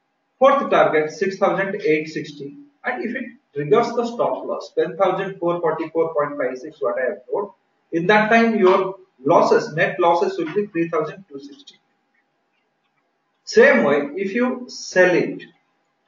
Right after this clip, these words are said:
you are hedging it with a ten thousand four hundred and fifty call option. And that time it will be, though it will be trading at eighty-nine, ninety level, I am just giving ninety-four rupees.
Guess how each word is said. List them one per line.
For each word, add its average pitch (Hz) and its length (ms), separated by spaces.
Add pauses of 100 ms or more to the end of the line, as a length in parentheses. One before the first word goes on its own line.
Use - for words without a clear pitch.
(200)
you 196 120
are 214 100
hedging 185 360
it 226 180
with 208 160
a 226 160
ten 185 160
thousand 196 400
four 165 280
hundred 170 220
and 202 180
fifty 220 360
call 104 240
option. - 260 (960)
And 214 540
that 160 220
time 208 400 (440)
it 160 120
will 190 160
be, 202 320 (560)
though 226 180
it 214 80
will 202 180
be 208 160
trading 170 300
at 175 220 (100)
eighty-nine, 165 640 (140)
ninety 143 260
level, 131 300 (120)
I 156 120
am 160 100
just 196 180
giving 160 240
ninety-four 156 480
rupees. 208 460